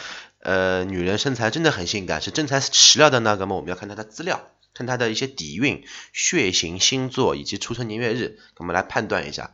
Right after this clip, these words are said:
其实卖，其实找一台你所喜欢的运动型的车道理是一样的，你不要看上去某个地方很大，你就要去买，实际一，用下来一看，哎呦，跟我差不多，那就吃亏了嘛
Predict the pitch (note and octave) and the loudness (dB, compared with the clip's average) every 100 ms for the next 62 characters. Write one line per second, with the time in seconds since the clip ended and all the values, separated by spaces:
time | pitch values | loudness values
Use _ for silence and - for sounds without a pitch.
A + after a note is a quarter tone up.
0 | - - D#3 F3+ F#3+ A#2+ - C3 F3 D3+ | -20 -12 -8 0 2 2 -2 -4 -4 -6
1 | - - - F2 D3 C3 B2+ C3+ - - | -12 -14 0 2 2 4 2 2 -14 -8
2 | G#2+ - B2 C3 - D#2 E2+ F#2+ G#2 - | -4 -2 0 0 0 -2 -4 -2 -2 -4
3 | _ E3 A2 B2 G2+ F2 F#2+ F2+ - F#2+ | _ -2 -2 -2 -2 -4 -2 -2 0 -2
4 | F2+ - - _ B2+ F2 - G#2+ F2 A2 | -2 -16 -20 _ 0 0 -4 -4 -2 -4
5 | D#2 - _ _ _ F2+ F#2+ D3+ D3+ G3 | -6 -14 _ _ _ -8 4 4 6 2
6 | D3+ G#2 - G2 - - - - _ F#2 | 4 0 0 -4 -4 -14 -20 -20 _ 0
7 | F2 A#2+ A#2 A2 G2+ F#2+ D2 - A#2+ - | 0 2 0 4 4 4 -4 0 0 0
8 | - D#2+ F2+ G2+ F#2+ G#2 G2 E2+ - _ | -16 -10 -6 -4 -6 -10 -10 -12 -14 _
9 | _ - - A2 C3+ A#2 G2 - _ _ | _ -14 -10 -4 0 2 0 -2 _ _
10 | F2+ - _ C#3+ A#2 G#2+ G#2 - - - | -12 -12 _ 0 2 2 2 2 -2 -2
11 | - - F3 F3+ - _ _ - D#3+ F#2 | -8 -6 -4 -4 -8 _ _ -10 -6 -4
12 | E2+ - _ - - - D3 C#3 F#3+ F#3 | -6 -10 _ -20 -18 -10 -10 -6 -6 -6
13 | - _ - F#2 G2 F#2 F#2 - _ _ | -12 _ -12 -6 -2 -2 -4 -10 _ _
14 | - - - - - G#2+ F#2 C2+ | -20 -8 -6 -6 -4 -6 -6 -12